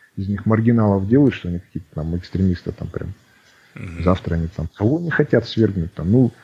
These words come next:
Speaker 1: поменять, это политическая борьба, естественно, для развитых стран, в которые, в число которых мы хотим войти.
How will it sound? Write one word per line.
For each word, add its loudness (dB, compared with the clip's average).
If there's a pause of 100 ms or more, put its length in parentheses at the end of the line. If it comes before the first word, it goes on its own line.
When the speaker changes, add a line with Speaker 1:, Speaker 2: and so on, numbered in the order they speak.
(260)
Speaker 1:
поменять, 4
это 2
политическая 0
борьба, 2
естественно, -2
для 2 (380)
развитых 2
стран, 2
в -4
которые, 2
в -6
число 0
которых 0
мы -2
хотим -2
войти. -2